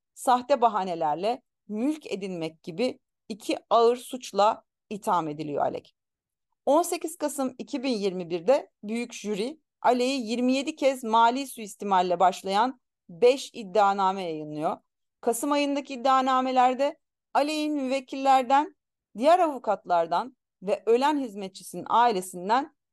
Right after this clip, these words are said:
para çaldığı iddia ediliyor. Dokuz Aralık iki bin yirmi birde hakimin suçlamalarla ilgili kefalet belirleyip belirlemeyeceğine karar vermesinden bir gün önce büyük jüri onu mali suçlarla suçlayan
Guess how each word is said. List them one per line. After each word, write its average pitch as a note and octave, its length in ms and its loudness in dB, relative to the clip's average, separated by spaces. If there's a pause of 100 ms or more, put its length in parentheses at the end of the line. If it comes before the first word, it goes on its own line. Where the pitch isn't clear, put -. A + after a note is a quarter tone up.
para F#3 260 2
çaldığı D3+ 360 -2
iddia C#3+ 320 0
ediliyor. D#3 400 -2 (400)
Dokuz C#4+ 260 -2
Aralık C4 360 4
iki A#3 220 -10
bin G#3 100 -4
yirmi E3 300 -6
birde E3+ 380 0 (220)
hakimin C4 460 0
suçlamalarla C4+ 720 0
ilgili B3 300 -6
kefalet B3 540 2
belirleyip A3 440 -4
belirlemeyeceğine G#3 720 -2
karar G3+ 340 4
vermesinden G3+ 600 -2
bir C4+ 80 -6
gün D#4+ 100 -6
önce F3+ 460 0 (360)
büyük C4 260 -6
jüri C#4+ 460 -6 (120)
onu B3+ 360 0
mali B3+ 380 2
suçlarla G3 540 2
suçlayan A3 640 -4